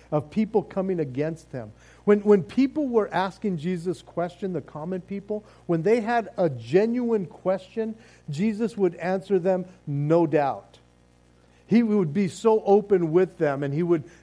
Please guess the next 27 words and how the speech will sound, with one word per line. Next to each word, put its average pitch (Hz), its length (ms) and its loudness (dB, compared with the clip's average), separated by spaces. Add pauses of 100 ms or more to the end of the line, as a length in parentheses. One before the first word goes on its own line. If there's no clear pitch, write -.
(140)
teach 277 400 0
them 156 260 0
what 160 160 -2
they 185 120 4
were 175 240 2
asking 202 440 -6
about. 120 380 -6 (500)
But 165 200 4
when 196 200 4
he 202 220 2
had 277 240 0
people 240 440 2
like 196 340 0
this 147 260 0 (260)
who, 208 360 2
who 196 260 0
were, 185 380 6 (420)
had 233 260 0
these 185 200 -2
motives 196 520 4
behind 185 640 -2
them 151 200 4
to 180 140 -6
trap 190 500 -6
him 160 220 -2
or 170 140 -2
to, 165 300 -6